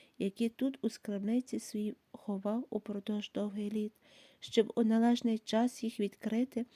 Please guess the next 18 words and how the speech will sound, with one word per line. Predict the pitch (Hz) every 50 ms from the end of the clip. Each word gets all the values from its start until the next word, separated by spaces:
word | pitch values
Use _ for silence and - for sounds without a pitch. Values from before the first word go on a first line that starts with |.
| - - - - _ _ _
і | - 220
усмирити | 220 220 - - 220 208 214 220 247 254 - 262
ним | 233 226 226 202
злобу | 208 - - 233 240 247 240 233 - -
однієї | 214 190 - 202 208 214 214 214 214
жінки». | 214 - - - 220 220 214 220 - - 220 226 - _ _ _ _ _ _ _ _ _ _ _ _ _ - - _ _ _ _ -
Зрозуміло, | 214 214 214 202 196 202 208 233 262 269 262 240
що | - - 220
йдеться | 202 220 226 240 - - 233
про | 220 - 226 214
Цісареву, | 208 - - 233 - - - 214 220 214 214 208 196 190 208 190 - - - - - - - - _ _
бо | - 208
коли | 202 - - 208 208 220 214
мощі | 202 208 233 254 254 - - 220
їх | 202 208 220 -
поклали | - 208 - - 220 226 240 233 226 220
серед | - - - 226 214 214 196 -
церкви, | - - 233 240 - - 226 214